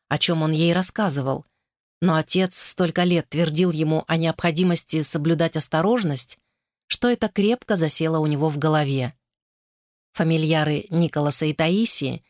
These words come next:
всегда чувствовали друг друга, когда оказывались поблизости. Лукс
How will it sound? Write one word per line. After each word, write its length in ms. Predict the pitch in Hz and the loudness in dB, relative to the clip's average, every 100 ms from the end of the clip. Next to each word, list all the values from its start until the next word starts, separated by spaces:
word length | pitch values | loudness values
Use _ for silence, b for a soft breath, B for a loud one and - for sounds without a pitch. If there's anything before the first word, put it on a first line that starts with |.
| _ _ _ _ | _ _ _ _
всегда 480 | - 185 170 220 269 | -2 0 0 -2 0
чувствовали 720 | - 202 220 - 180 160 156 | 0 2 0 0 0 2 0
друг 240 | 147 156 | 0 -2
друга, 480 | 139 151 143 131 156 _ _ _ | 0 0 0 -2 -6 _ _ _
когда 320 | 165 151 160 | -4 0 0
оказывались 520 | 156 165 143 143 143 - | 2 0 0 0 0 0
поблизости. 760 | 156 151 147 135 120 - - b b b | -2 0 0 0 -2 -4 -10 b b b
Лукс 460 | 156 175 190 - | 0 0 2 0